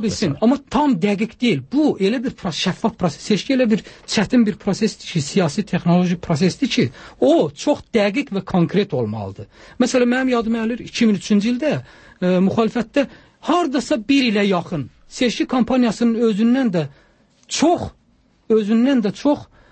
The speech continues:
Speaker 1: vaxt sərf olundu vahid namizədin müəyyənləşdirilməsi məsələn. Bu seçicini yorur və seçici belə bir yorucu,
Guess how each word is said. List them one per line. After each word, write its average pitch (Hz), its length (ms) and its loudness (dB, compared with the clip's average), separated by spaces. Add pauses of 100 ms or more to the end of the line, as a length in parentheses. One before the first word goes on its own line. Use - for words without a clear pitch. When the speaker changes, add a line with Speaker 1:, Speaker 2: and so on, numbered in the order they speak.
(220)
Speaker 1:
vaxt 220 580 -2
sərf - 400 -2
olundu 208 460 0
vahid 202 320 0
namizədin 170 420 0
müəyyənləşdirilməsi 147 800 0
məsələn. 127 320 -6
Bu 247 80 2
seçicini 190 540 2
yorur 170 260 2
və 190 100 -4
seçici 190 380 -6
belə 180 240 0
bir 165 140 -2 (300)
yorucu, 196 480 2